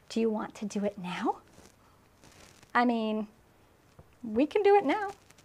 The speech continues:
Yeah, um, speedballs under glazes don't stick. What you will get is a little shadow area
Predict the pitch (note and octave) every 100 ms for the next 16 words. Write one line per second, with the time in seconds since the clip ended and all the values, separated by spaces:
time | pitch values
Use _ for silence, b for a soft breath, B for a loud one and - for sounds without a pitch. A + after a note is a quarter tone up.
0 | - _ _ - - _ _ _ _ -
1 | - - _ _ - - - - - _
2 | _ _ - _ _ _ _ _ _ _
3 | _ _ _ _ _ _ _ - - -
4 | C#4 A#3 - - D4 C4+ C#4 C4 - -
5 | - - - - E4+ E4+ D#4 D4+ D4+ -
6 | C4 C#4 C4+ C4 B3 C4 C#4 C#4+ D4 -
7 | _ - - G#3 A#3+ B3 - - A3 -
8 | - _ _ - - _ _ _ b b
9 | b - C4+ C#4 C#4 B3 B3+ C4 - A#3
10 | A#3+ A#3 A3 - - A3 G#3+ A#3+ C4+ D4+
11 | - C4+ D4 D#4+ E4+